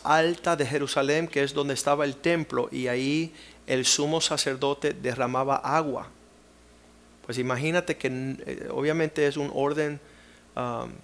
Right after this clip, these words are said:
un simbolismo profético, que han pasado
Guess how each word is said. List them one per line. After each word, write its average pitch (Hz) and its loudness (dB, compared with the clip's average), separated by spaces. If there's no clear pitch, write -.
un 143 -2
simbolismo 143 2
profético, 127 -4
que 127 -2
han 143 0
pasado 151 0